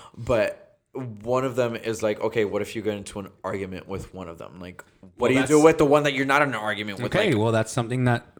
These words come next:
Speaker 2: you know, still plays a role where I've had to, like, back out, you know, of our friendship because I've had to know what kind of friends we can be.
Speaker 1: Okay.
Speaker 2: Now,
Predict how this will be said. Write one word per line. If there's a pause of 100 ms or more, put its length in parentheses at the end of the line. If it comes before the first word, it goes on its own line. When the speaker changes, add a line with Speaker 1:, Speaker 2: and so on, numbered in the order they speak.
Speaker 2:
you
know,
still
plays
a
role
where
I've
had
to,
like,
back
out, (280)
you
know,
of (240)
our
friendship (240)
because (400)
I've
had
to
know
what
kind
of
friends
we
can
be. (340)
Speaker 1:
Okay. (240)
Speaker 2:
Now,